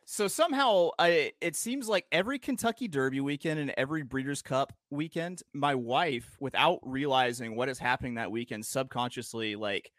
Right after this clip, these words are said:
plans a trip to go visit her parents and take the kids, uh, with her. So I got the house to myself. I mean, it's gonna smell like Red Bull and ass by the time I'm all handicapped up and done watching these races. So,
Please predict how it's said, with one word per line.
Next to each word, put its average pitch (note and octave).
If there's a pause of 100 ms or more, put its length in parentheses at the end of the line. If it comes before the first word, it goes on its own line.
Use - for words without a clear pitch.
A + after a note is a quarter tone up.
(220)
plans C3+
a A#2
trip B2
to A#2+
go A#2
visit A#2
her A2+
parents A2+
and A2+
take A2+
the -
kids, A#2 (360)
uh, G#2+
with A2
her. C#3+
So C3
I A#2
got D#3+
the B2
house B2+
to C#3+
myself. A#2 (260)
I A2+
mean, B2
it's A#2+
gonna B2+
smell B2+
like A#2 (840)
Red C3
Bull C#3
and B2+
ass B2+
by B2+
the B2
time C3+
I'm B2+
all B2+
handicapped C3
up C3
and B2
done B2
watching C3
these B2+
races. B2+
So, A#2+